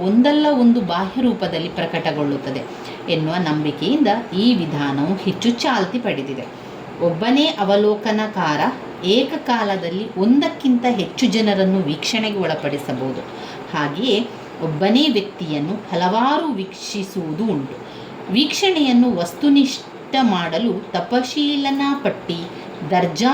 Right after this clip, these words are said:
ಮಾಪನಗಳು ಮುಂತಾದ ಸಾಧನಗಳನ್ನು ಉಪಯೋಗಿಸಬಹುದು. ಅವಲೋಕನ ವಿಧಗಳು: ನೇರ ಅವಲೋಕನ, ಪರೋಕ್ಷ ಅವಲೋಕನ. ನೇರ ಅವಲೋಕನ ಅಂದರೆ ಏನು? ಇಂತಹ ಅವಲೋಕನದಲ್ಲಿ ವೀಕ್ಷಕನು ಅವಲೋಕಿಸುವ ಗುಂಪಿನಲ್ಲಿ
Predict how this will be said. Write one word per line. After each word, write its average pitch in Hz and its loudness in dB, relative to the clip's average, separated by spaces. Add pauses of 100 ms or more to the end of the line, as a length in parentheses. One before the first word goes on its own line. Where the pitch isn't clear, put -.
ಮಾಪನಗಳು 170 -2
ಮುಂತಾದ 302 4
ಸಾಧನಗಳನ್ನು 165 -2
ಉಪಯೋಗಿಸಬಹುದು. 139 -4 (840)
ಅವಲೋಕನ 208 2
ವಿಧಗಳು: 143 -6 (580)
ನೇರ 262 4 (100)
ಅವಲೋಕನ, 151 -2 (560)
ಪರೋಕ್ಷ 220 2 (100)
ಅವಲೋಕನ. 170 -2 (600)
ನೇರ 349 4
ಅವಲೋಕನ 285 2
ಅಂದರೆ 156 -2
ಏನು? 135 -6 (500)
ಇಂತಹ 165 -2
ಅವಲೋಕನದಲ್ಲಿ 247 0
ವೀಕ್ಷಕನು 190 0
ಅವಲೋಕಿಸುವ 202 2
ಗುಂಪಿನಲ್ಲಿ 165 0